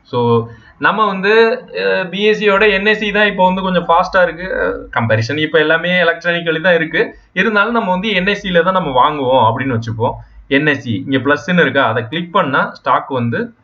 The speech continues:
அந்த, இந்த வாட்ச் லிஸ்ட்ல வந்து ஆட் ஆயிரும்.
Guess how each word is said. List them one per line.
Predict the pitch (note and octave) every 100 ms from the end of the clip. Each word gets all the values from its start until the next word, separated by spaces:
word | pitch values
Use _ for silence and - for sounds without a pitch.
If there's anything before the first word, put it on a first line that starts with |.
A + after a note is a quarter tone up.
| _ _ _ -
அந்த, | B2+ C3 B2+ B2 A#2+ A#2+ A#2
இந்த | D3+ D#3 C3+
வாட்ச் | C#3+ D#3+ D#3
லிஸ்ட்ல | A#2+ A#2
வந்து | G#2 A2+
ஆட் | D#3+ A2+ G#2+
ஆயிரும். | F#2 F2